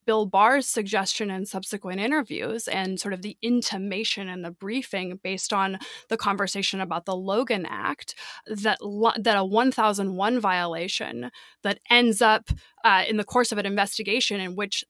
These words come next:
ultimately the government determines no crime was committed is somehow not a standalone criminal offense, right? That's the exact opposite of the government's longstanding position.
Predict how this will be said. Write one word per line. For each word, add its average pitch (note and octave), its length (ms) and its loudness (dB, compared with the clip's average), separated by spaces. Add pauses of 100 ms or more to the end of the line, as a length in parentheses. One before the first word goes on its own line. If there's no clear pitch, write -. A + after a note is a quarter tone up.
(120)
ultimately G#3+ 560 0
the G3+ 120 -4
government G3+ 320 -2
determines G3 500 -6
no G3+ 220 0
crime B3+ 440 -2
was F#3 220 -4
committed F#3 560 -6 (340)
is A3+ 180 4
somehow B3 400 8
not A3+ 240 8
a A#3 60 2
standalone A3 640 2
criminal A3+ 420 0
offense, - 640 0 (320)
right? F3+ 300 2 (260)
That's - 360 4 (100)
the C4 300 0
exact B3 760 4
opposite - 720 2
of A3+ 140 2
the A3+ 80 2
government's A3 480 2
longstanding A3 720 0
position. B3+ 600 -6